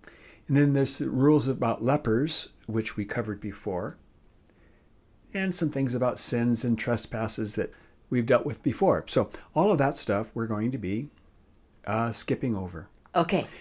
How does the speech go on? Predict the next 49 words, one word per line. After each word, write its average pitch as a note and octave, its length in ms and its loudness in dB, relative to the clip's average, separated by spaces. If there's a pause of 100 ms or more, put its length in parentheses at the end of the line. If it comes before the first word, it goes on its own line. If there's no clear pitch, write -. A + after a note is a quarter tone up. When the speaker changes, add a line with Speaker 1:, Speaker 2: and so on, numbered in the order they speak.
(120)
Speaker 1:
And C3 120 2
I C3 60 4
have F3+ 160 4
it F#3 100 -2
down D3 300 2
in C3 140 2
the D#3+ 100 4
notes C#3 520 2 (240)
at A2+ 140 -4
the B2 60 -2
website, B2 640 0
at C3 100 -8
the, - 80 -10 (240)
a G2+ 280 -4
list A#2+ 520 2
of G#2 140 -4
the G#2+ 100 -2
things A2 280 0
that - 120 -4
we G#2+ 180 0
are F#2+ 140 -2
leaving C3 340 -2
out - 360 -6 (180)
of F2+ 100 -6
this F#2 200 -6
episode. - 380 -8 (640)
Speaker 2:
And F#3+ 260 4
so F#3+ 500 8 (520)
in A#3+ 160 8
the A#3+ 60 6
future, A#3+ 560 4
when D#3 360 4
those E3 460 4
things E3+ 480 -2
come E3+ 260 -2
up - 180 2
again, D#3+ 460 -2
'cause, D#3 400 -2 (100)
you E3+ 80 -6
know, D3 120 -2
we D#3+ 100 -2
have C#3 180 0
a B2+ 80 0
lot C#3 220 4
more C#3+ 160 2
Bible C#3 320 4
to - 100 -6
go C#3+ 160 0
through, E3 360 -4